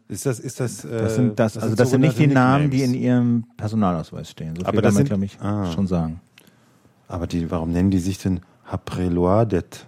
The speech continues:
Speaker 1: oder Unterstrom?
Speaker 2: H P Reloaded.
Speaker 1: Ja.
Speaker 2: Aber mit T hinten ist auch komisch, ne?
Speaker 1: H P Reloaded? Das, das erinnert mich aus, Ma-, von Ma-, an Matrix.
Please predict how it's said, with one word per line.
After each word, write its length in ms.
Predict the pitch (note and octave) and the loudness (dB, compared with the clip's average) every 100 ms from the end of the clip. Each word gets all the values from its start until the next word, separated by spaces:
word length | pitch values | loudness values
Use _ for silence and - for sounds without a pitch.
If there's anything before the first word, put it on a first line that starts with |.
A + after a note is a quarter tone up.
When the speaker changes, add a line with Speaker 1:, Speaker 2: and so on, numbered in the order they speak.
| _ | _
Speaker 1:
oder 440 | - F2 E2 D#2 D#2+ _ _ - | -16 -12 -10 -10 -14 _ _ -6
Unterstrom? 680 | A#2 A2 F2+ - D#2+ D#2 | -4 -2 -6 -10 -8 -4
Speaker 2:
H 200 | E2 G#2+ | 2 2
P 320 | A2+ - A#2 A#2 | 2 -2 0 2
Reloaded. 760 | A2 G#2+ A2 A2+ F2 D2+ - - - | 4 4 4 4 2 -2 -6 -16 -10
Speaker 1:
Ja. 140 | F2 | -4
Speaker 2:
Aber 180 | F2+ F#2+ | 0 2
mit 220 | F#2 F2+ | 2 0
T 260 | - A2+ A#2+ | -2 0 0
hinten 240 | B2 A#2 | 0 0
ist 160 | A2+ - | -2 -2
auch 220 | G#2+ - | -8 -6
komisch, 420 | - D#2 D#2+ - | -4 -2 -2 -2
ne? 160 | G2+ A2+ - _ _ _ | -2 -2 -8 _ _ _
Speaker 1:
H 60 | - | -18
P 120 | - | -12
Reloaded? 720 | D#2+ D#2 D2+ D#2 G2 G#2+ - _ - | -10 -10 -8 -8 -8 -8 -12 _ -10
Das, 220 | F2+ - - | -10 -10 -8
das 180 | - G2+ | -4 0
erinnert 260 | A2 A#2+ A#2+ | 2 2 4
mich 140 | A#2 | 0
aus, 260 | A2 G#2 - | -2 -6 -4
Ma-, 120 | A2+ | -4
von 180 | G2 G#2+ | -2 -2
Ma-, 120 | G#2 | 0
an 160 | A2+ G2 | 0 0
Matrix. 680 | G2+ A#2 - D2 - - | 0 -2 -6 -12 -12 -16